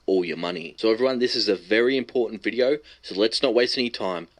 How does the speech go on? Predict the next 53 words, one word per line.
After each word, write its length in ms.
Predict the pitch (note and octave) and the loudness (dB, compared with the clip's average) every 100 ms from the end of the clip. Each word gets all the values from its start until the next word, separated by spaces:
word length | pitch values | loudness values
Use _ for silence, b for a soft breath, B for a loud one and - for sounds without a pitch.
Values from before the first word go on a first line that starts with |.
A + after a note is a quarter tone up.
| - | -4
Let's 160 | G#2 | -2
get 100 | A2+ | 0
straight 220 | F#2+ G#2+ F#2+ | 0 0 -2
into 180 | F#2 | -4
the 80 | F#2 | -8
news, 360 | F#2 G#2+ A2+ - | -6 -4 -6 -4
the 100 | B2 | -4
fact, 460 | - E2+ - - - | -2 -6 -6 -14 -8
and 140 | G2 | -6
the 80 | E2 | -4
data. 420 | - E2 E2 - - _ | -2 -2 -2 -6 -14 _
So 160 | - | -2
to 80 | D3 | 2
start 320 | C3+ F3+ G3 | 2 2 0
off, 140 | C#3+ C3+ - | -2 -2 -4
I 100 | A#2+ | -2
just 180 | C3+ | -2
want 120 | C3+ A#2 | -2 -4
you 100 | G2+ | -4
to 140 | G#2 | -4
imagine 400 | F#2+ F2+ G2 F2+ | -2 -4 -6 -6
this. 400 | E2+ D2 - - - _ B B | -4 -2 0 -2 -6 _ B B
You 120 | - F2+ | -6 0
wake 280 | G#2+ C3+ | 2 2
up 140 | - - | 0 0
one 200 | A#2+ G#2+ | -2 0
morning, 460 | G2 F#2+ F#2+ F#2+ - b _ | 0 0 -2 -6 -10 b _
you 80 | G2 | -14
pick 220 | - B2 | -4 -2
up 160 | C3+ C#3 | 0 -2
your 80 | |
phone 420 | A#2 G2+ F#2+ F#2 F#2 | -4 -2 -4 -4 -8
to 180 | - F#2 | -10 -8
check 380 | - - - - | -6 -4 -6 -8
your 160 | G2+ | -8
bank 440 | F#2 - A2 A#2+ - | -8 -6 -6 -6 -6
balance, 420 | F2+ E2+ E2+ - B B - | -6 -6 -6 -6 B B -6
and 140 | G2 | -4
you 60 | F#2+ | -2
look 180 | B2 F3+ | -2 -4
at 80 | |
your 140 | D3+ C#3+ | -2 -2
phone 500 | - A#2 B2+ F#2 F2 - | 0 -2 -2 -2 -6 -8
and 140 | F#2 | -4
see 200 | - G#2+ | -2 -2
your 200 | G2+ F2+ | -4 -4
bank 340 | F2 F#2+ C#3+ | -4 -4 -4
balance 300 | - F#2 F2 - | -4 -4 -6 -8
has 120 | G2 | -10
been 300 | - G#2 F#2+ | -2 -2 -2
completely 520 | - - - A2+ G#2+ | -6 -12 -4 -2 -2
wiped 380 | G#2 F2+ E2 - | -2 -2 -2 0
out. 320 | F2 F2+ - | 0 0 -4